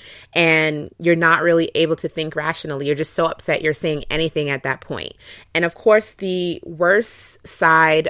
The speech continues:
of a fight is verbal abuse, physical abuse, or you are just being physical with things like punching walls, throwing stuff down, kicking stuff. You know, if your fights get to the point where they're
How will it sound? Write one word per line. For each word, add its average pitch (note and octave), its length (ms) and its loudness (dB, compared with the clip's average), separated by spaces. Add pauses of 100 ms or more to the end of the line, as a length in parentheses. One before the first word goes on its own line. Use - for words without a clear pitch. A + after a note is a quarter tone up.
of D3+ 520 -2
a D#3+ 60 -4
fight D3+ 560 2 (680)
is D#3+ 560 6 (120)
verbal E3 400 4
abuse, D#3+ 760 -2 (1120)
physical F3+ 480 4
abuse, F#3 560 0
or D#3 220 4
you E3 500 -2
are D#3+ 140 2
just D#3+ 260 0
being D3+ 220 -2
physical D3+ 600 0
with D3 220 2
things D3+ 540 0
like C#3+ 220 -2
punching C#3+ 420 -4
walls, C#3 600 0 (360)
throwing D3+ 240 4
stuff C#3+ 260 -4
down, C#3 680 -2
kicking - 340 -4
stuff. C#3 580 0 (300)
You F#3+ 80 -2
know, F#3 320 2
if G3 180 2
your G3+ 220 4
fights F3+ 540 0
get E3 240 0
to D#3 80 -12
the D3+ 100 -6
point D#3 320 -6
where D3 240 2
they're D3 240 2